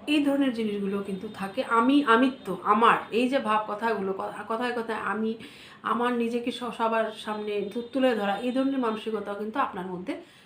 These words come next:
বৃদ্ধিপ্রাপ্ত হবে। সেই দিক দিয়েও কিন্তু সাবধান বা একটু নিজেকে সংযত করা,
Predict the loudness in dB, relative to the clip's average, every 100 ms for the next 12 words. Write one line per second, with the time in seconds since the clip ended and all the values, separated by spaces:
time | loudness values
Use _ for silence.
0 | -14 0 2 2 0 -4 -8 -12 -10 -14
1 | -16 -18 -2 0 2 0 0 0 2 0
2 | -2 -6 -8 _ -8 -4 -4 -2 -2 -2
3 | -6 -18 -8 -4 -4 -2 -2 0 -2 -6
4 | -6 -4 -2 -2 -4 -4 -2